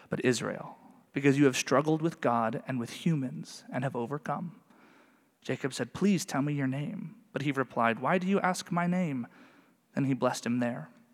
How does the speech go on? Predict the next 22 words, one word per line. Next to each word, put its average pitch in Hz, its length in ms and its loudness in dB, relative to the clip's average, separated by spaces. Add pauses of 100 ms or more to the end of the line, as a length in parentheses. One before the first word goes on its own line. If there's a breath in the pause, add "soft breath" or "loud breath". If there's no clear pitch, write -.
(560)
So - 140 6
Jacob 180 340 6
called 170 260 2
the 160 60 -4
place 143 240 0
Peniel, 127 460 0
saying, 123 460 -2
"It - 100 -6
is 147 80 0
because 156 380 2
I 175 100 8
saw 165 240 6
God 151 320 6
face 139 280 -4
to - 120 -4
face, - 600 -4
and 147 120 0
yet 135 320 0
my 139 140 2
life 123 340 0
was 131 120 -6
spared." 143 440 -6